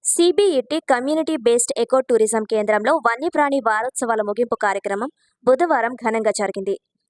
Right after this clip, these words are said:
ఫారెస్ట్ రేంజర్ ఎస్ఎస్ఆర్ వరప్రసాదరావు అధ్యక్షతన జరిగిన ఈ కార్యక్రమానికి జిల్లా అటవీ శాఖ అధికారి ఎన్ రామచంద్రరావు ముఖ్య అతిథిగా హాజరయ్యారు. సందర్భంగా వారు మాట్లాడుతూ,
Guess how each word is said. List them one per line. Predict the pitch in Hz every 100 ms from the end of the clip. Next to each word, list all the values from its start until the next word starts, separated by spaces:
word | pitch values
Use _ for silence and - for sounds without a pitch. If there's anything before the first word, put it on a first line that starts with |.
| _ _
ఫారెస్ట్ | 294 311 392 -
రేంజర్ | 285 240 294 285
ఎస్ఎస్ఆర్ | 226 285 285 302
వరప్రసాదరావు | 240 226 247 254 - 226 226 214
అధ్యక్షతన | 208 214 220 262 247
జరిగిన | 214 214 196 202
ఈ | - 208
కార్యక్రమానికి | 202 196 - 196 196 285 311
జిల్లా | - 233 262 208
అటవీ | 214 247
శాఖ | 285 247 214 208
అధికారి | 185 - 196 254 - _ _
ఎన్ | 254 247
రామచంద్రరావు | 214 220 254 247 214 208 202 285
ముఖ్య | 247 -
అతిథిగా | 262 214 196 240
హాజరయ్యారు. | 240 214 208 190 196 196 _ _
సందర్భంగా | - 233 226 285 311 294
వారు | 233 202
మాట్లాడుతూ, | 196 196 208 196 294